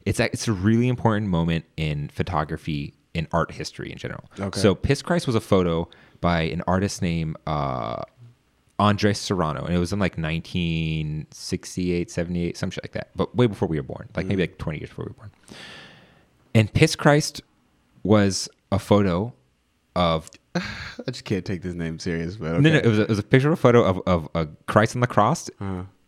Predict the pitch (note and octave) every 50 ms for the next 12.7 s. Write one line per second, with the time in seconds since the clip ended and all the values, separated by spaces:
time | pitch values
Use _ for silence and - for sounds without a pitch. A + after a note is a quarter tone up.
0 | _ _ _ - G#2+ A2+ A#2+ A#2 A2 A2+ F#2+ - - - _ _ _ G2 G2 F#2
1 | F#2+ - - G2 G2 F#2+ F2+ E2+ D#2+ - D#2+ D2+ - _ D#2+ D2+ - E2 E2+ F2
2 | E2+ D#2+ D#2+ F2 D#2+ D2+ - - - - - - - - - F2 F2 G#2+ A2 A#2
3 | - A#2 - - B2+ C3+ C#3 F#2+ D2+ D2 D#2 - - _ _ _ _ - F#2 F#2
4 | F2 E2 - - _ - F#2+ F2+ D#2+ - - F#2 F2 C#2+ - - _ _ _ _
5 | F2+ F#2 F#2 G2 G#2+ A2+ A2+ - A2+ A#2 G#2 A#2+ A#2+ - A2 - - A2 G2 F2+
6 | E2 E2 D#2+ D#2 D#2+ F2 F2 E2+ G#2 G2 - G#2 F#2 F#2 G2 F#2+ - - F2+ E2+
7 | - B2+ F#2 - - F2 F2 F2 F2+ F2+ G2 G#2+ G#2+ G#2 - - C3+ G#2 - -
8 | - - - C#3+ - - - - - - - - - G2 F2+ - F#2 E2+ F2+ G#2
9 | - - - - _ _ _ _ _ - B2 A#2+ A#2+ A#2+ A#2+ A2 G2+ C#3 D#3 -
10 | - F3+ F#3 E3+ - - C3 - - - A#2+ G#2+ - - - C3+ D3 - B2 F2
11 | - - - _ _ _ _ _ _ _ _ _ _ _ _ _ _ - - -
12 | G#2+ - - - B2+ A#2+ B2 B2+ B2 - - - - -